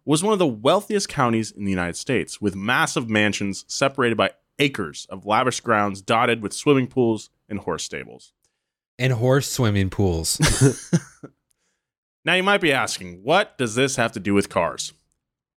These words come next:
Speaker 1: Well, remember how we compared Detroit to Silicon Valley?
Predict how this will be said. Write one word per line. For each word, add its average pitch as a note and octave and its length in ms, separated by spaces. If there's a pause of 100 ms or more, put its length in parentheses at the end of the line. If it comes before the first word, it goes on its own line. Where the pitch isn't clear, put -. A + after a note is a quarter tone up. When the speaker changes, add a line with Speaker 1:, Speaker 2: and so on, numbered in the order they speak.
Speaker 1:
Well, G3+ 340
remember B3 340
how A3+ 140
we G#3 120
compared C#3+ 380
Detroit A2+ 400
to A2 60
Silicon B2+ 440
Valley? A#2 400